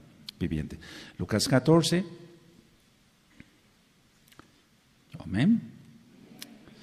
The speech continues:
Verso veintiséis, "Si alguno viene a mí, no aborrece a su padre y madre y mujer e hijos y hermanos y hermanas, y aún también su propia vida, no puede ser mi discípulo.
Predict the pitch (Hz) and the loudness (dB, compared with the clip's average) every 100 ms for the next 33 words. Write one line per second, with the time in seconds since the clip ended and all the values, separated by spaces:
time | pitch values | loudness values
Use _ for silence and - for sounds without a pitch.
0 | - - _ 85 80 101 101 117 139 127 | -20 -20 _ -4 -2 2 2 2 2 2
1 | 170 190 180 - 78 82 92 92 98 107 | 4 4 2 -2 -2 0 0 2 2 2
2 | 113 135 160 117 85 80 78 87 - 92 | 4 6 6 4 2 -2 -2 -2 -2 -2
3 | 113 - 147 147 123 95 87 92 90 87 | -2 2 2 4 2 2 2 2 0 0
4 | 80 92 95 87 82 90 85 - 90 - | -2 0 0 0 0 -2 -4 -4 -4 -6
5 | - 87 78 90 101 87 - 85 95 104 | -6 -4 -2 2 2 2 -2 -2 2 4
6 | 95 - - - - - 85 131 123 104 | 2 -2 -12 -18 -10 -2 2 2 4 2
7 | 104 98 95 95 82 78 95 98 92 87 | 2 0 -2 -2 -2 0 0 2 0 0
8 | 87 80 - 85 82 82 80 76 - 80 | -2 -4 -2 -2 0 0 -2 -6 -4 -4
9 | 76 80 | -4 -6